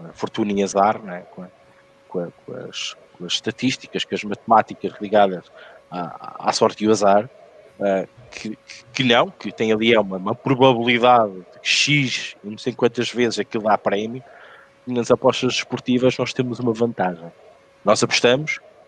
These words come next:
e daqui a quatro horas nós estamos a ver o jogo. Nós estamos a viver aquela aposta. E isto é perigoso.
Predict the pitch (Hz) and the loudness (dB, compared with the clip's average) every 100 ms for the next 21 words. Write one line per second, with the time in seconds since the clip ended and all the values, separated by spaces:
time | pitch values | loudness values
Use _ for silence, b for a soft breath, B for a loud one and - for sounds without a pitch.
0 | _ 95 107 107 - 107 98 98 101 98 | _ -6 -2 -2 2 2 4 2 2 -2
1 | 98 101 95 90 90 90 87 - _ _ | -8 -8 -8 -8 -10 -12 -16 -20 _ _
2 | _ _ _ _ 104 131 117 117 110 101 | _ _ _ _ -2 0 2 2 2 2
3 | 95 - 90 85 85 - - - - _ | 2 2 0 0 -4 -12 -16 -20 -20 _
4 | _ _ - - _ _ _ _ 101 123 | _ _ -20 -20 _ _ _ _ -8 -6
5 | 143 147 147 156 156 131 123 - | 0 0 2 2 6 6 6 2